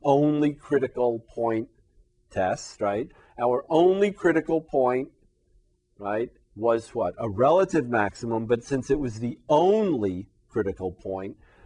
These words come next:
the relative maximum gets to mo-, promoted to the actual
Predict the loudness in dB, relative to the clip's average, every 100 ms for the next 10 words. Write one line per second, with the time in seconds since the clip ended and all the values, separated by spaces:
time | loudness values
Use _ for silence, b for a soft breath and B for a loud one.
0 | -10 -10 -2 2 2 2 -2 -2 0 0
1 | -2 -6 -6 -2 -2 -4 -8 -12 -4 -2
2 | -2 -6 -10 -2 2 2 4 2 0 b
3 | b b _ -2 0 2 -2 -4 -6 -6
4 | -4 -6 -6 -8 -2 -2 -2